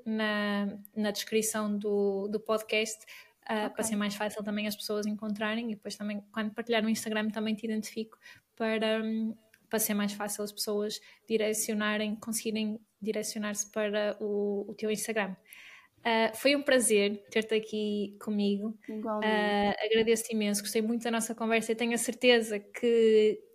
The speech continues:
Speaker 1: que os nossos ouvintes também, ah, gostaram de, de nos ouvir. Ahm, e mais uma vez agradeço-te por,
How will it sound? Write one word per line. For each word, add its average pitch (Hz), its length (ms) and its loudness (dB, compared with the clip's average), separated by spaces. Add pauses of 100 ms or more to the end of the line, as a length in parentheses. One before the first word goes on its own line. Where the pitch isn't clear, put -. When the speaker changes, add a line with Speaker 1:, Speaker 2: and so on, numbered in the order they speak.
(300)
Speaker 1:
que - 80 -6
os 220 80 0
nossos 226 300 0
ouvintes 214 340 0
também, 208 920 -2
ah, 202 360 -4
gostaram 202 520 0
de, 202 280 -2
de 202 140 -2
nos 208 140 -2
ouvir. 208 460 -2 (680)
Ahm, 240 920 -2 (200)
e 262 60 0
mais 254 200 2
uma 262 100 0
vez 262 180 4
agradeço-te 262 600 2
por, 254 220 2